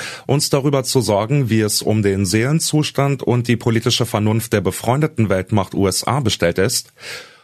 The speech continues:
Heute berichtet mein Kollege Mark Pitzke, Spiegel-Korrespondent in New York, über eine folgenschwere Entscheidung des Supreme Court, der die amerikanische Waffenlobby jubeln lässt.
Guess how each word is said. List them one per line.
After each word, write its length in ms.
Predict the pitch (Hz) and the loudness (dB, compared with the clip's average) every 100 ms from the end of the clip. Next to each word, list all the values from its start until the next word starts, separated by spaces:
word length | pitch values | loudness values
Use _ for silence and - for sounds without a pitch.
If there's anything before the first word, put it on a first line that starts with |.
| _ | _
Heute 240 | 135 143 | -2 0
berichtet 460 | 165 151 156 165 - | 0 2 0 0 2
mein 240 | 127 123 | 0 0
Kollege 380 | 120 127 117 117 | 0 0 2 2
Mark 260 | 113 110 - | 0 -2 0
Pitzke, 580 | 131 139 - - 90 - | -2 0 0 0 0 0
Spiegel-Korrespondent 1080 | - 120 113 107 113 104 - 104 104 104 92 | 0 0 0 0 0 0 0 -2 0 0 0
in 120 | 98 | 2
New 100 | 98 | 2
York, 400 | 98 92 - - - - - | 2 0 -4 -14 -16 -16 -2
über 280 | 120 123 | 0 0
eine 220 | - 113 107 | 0 -2 -2
folgenschwere 680 | - 139 104 98 - 98 95 | 0 0 2 -2 0 0 0
Entscheidung 500 | 92 - 107 110 107 | -2 0 0 0 0
des 160 | 101 | 0
Supreme 380 | - 101 - 123 | 0 0 0 -2
Court, 400 | - 147 160 170 | 0 -2 -2 -2
der 100 | 143 | -2
die 100 | 151 | 0
amerikanische 720 | - 104 101 - 104 104 113 | 0 0 0 0 -2 0 0
Waffenlobby 640 | 101 - 170 156 143 139 131 | 0 0 0 0 0 0 0
jubeln 420 | 117 156 98 90 | 0 0 2 0
lässt. 440 | 76 60 - - | 0 -2 -4 -8